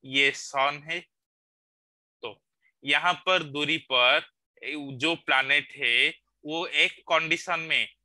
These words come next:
distance आर वन में था and velocity V one में था, and दूसरे condition में यही planet जो कि R two distance में था and velocity V टू था। तो यहाँ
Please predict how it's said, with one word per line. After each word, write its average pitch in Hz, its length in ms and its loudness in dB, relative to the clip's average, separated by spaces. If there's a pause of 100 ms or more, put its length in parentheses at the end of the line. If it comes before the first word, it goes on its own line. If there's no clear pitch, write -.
(140)
distance 147 580 -2
आर 135 300 2
वन 156 160 -2
में 156 200 -4
था 180 240 2 (100)
and 131 440 -14
velocity 135 500 -4
V 131 240 -4
one 131 160 0
में 131 200 -8
था, 147 200 -10 (560)
and 185 220 2
दूसरे 190 360 0
condition 190 500 0
में 156 240 2
यही 165 360 4
planet 151 540 0 (1160)
जो 143 260 -4
कि 147 440 -2 (240)
R 165 260 6 (160)
two 196 180 -2
distance 180 680 -4 (120)
में 170 180 0
था 147 300 0 (140)
and 147 160 -4
velocity 147 560 -2
V 156 300 0
टू 151 220 -8
था। 156 200 -6 (840)
तो 220 120 4
यहाँ 196 320 4